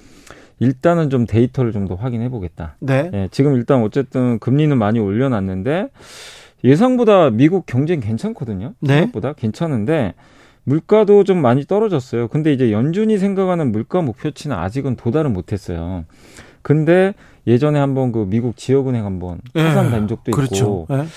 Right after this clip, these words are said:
Speaker 1: 또 얼마 전에 부채 한도 협상이 이제 끝나가지고 미국 이제 재무부가 채권을 발행하거든요.
Speaker 2: 예.
Speaker 1: 근데 재무부가 만약에 이게 채권을 찍어요.
Speaker 2: 네.
Speaker 1: 그러면 이거 누군가 사줄 거 아니에요.
Speaker 2: 네.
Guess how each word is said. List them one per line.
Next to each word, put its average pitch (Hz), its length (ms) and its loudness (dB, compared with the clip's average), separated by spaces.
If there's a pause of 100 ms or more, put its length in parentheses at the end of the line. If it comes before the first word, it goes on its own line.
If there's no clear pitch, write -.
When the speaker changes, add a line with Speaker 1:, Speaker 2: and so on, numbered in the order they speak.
(300)
Speaker 1:
또 123 140 2
얼마 127 260 4
전에 156 220 4
부채 - 380 -4
한도 170 220 2
협상이 135 440 -2
이제 107 140 -2
끝나가지고 135 880 -2
미국 123 400 0
이제 101 140 -2
재무부가 117 800 -2 (480)
채권을 262 500 0
발행하거든요. 107 800 -2 (160)
Speaker 2:
예. 127 100 -2
Speaker 1:
근데 117 160 0 (180)
재무부가 180 500 4
만약에 110 360 2 (220)
이게 107 180 -6
채권을 175 420 -4
찍어요. 196 400 -2 (140)
Speaker 2:
네. 175 200 0 (200)
Speaker 1:
그러면 180 320 2
이거 131 140 2
누군가 127 300 0
사줄 220 280 -6
거 131 140 -2
아니에요. 98 380 -4
Speaker 2:
네. 151 160 -4